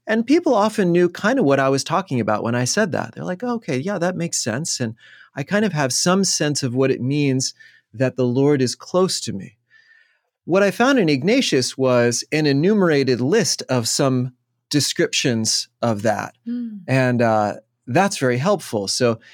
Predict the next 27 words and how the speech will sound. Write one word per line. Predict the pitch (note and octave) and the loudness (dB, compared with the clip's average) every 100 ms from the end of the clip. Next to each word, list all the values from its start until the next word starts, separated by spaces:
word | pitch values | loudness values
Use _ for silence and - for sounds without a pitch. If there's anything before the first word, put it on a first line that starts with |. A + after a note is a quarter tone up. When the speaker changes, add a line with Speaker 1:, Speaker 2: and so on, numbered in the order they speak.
| _ | _
Speaker 1:
Ignatius | C3+ B2+ D3+ E3+ D3+ - | -2 2 2 2 0 -4
tells | - C#3+ C#3+ C#3 | 0 2 2 2
us | B2 - | 0 -2
things | - D3 D3 C#3 - | 0 0 0 -2 -2
like, | A2+ A2 G#2 - - _ _ _ | 0 0 -2 -6 -20 _ _ _
"When | - C3 D3+ | -2 2 4
your | D3 | 2
heart | C#3+ - F#3+ F3 | 0 0 2 2
is | C#3 | 2
inflamed | C#3 B2+ - - D#3 E3 E3+ D3 | 0 -2 -4 -2 2 2 2 2
with | C3 B2 | 0 0
love | B2 B2 B2 F2 - - - _ _ _ | 0 2 2 0 -6 -14 -18 _ _ _
and | - B2+ | 0 2
you're | C3 B2+ | 4 4
lifted | C3 E3+ - C#3+ | 4 2 0 2
up | C3 B2+ | 2 2
above | A2+ B2 A#2+ | 0 2 2
every | B2 A#2+ A#2+ | 2 2 -2
creature," | - - B2+ - G2 D#2 - _ - | -2 -2 0 0 -6 -10 -14 _ -14
Speaker 2:
Mm. | F#3 E3+ | -10 -2
Speaker 1:
or | D3+ F3+ E3 D3+ B2+ - _ | 2 4 4 2 0 -10 _
"When | - D3+ D3+ | -2 2 4
you're | D3 C#3 | 2 0
filled | - - F3 F#3+ F3 | -4 -2 2 4 4
with | D3 | 0
spiritual | - - - F3+ F#3 F3 D3+ C3+ | 0 -4 -2 2 2 0 0 0
joy | A2+ - B2+ D3+ B2 F2+ F#2 | 0 0 2 4 2 0 -6